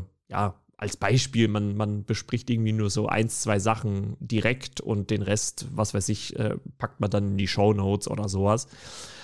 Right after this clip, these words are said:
Ähm, aber wie gesagt, all das wird es zu gegebener Zeit geben.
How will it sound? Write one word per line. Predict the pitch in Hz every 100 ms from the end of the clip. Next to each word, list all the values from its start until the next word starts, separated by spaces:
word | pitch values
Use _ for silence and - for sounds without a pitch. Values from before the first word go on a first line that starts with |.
| - -
Ähm, | 120 127
aber | 131 143 147
wie |
gesagt, | 110 104 98 -
all | 139
das | 143 131 120
wird | 120
es | 120 - -
zu | - 120 120 117
gegebener | 107 104 107 107 104 95
Zeit | - 95 98 95 - - _ _ _ -
geben. | 104 113 127 131 131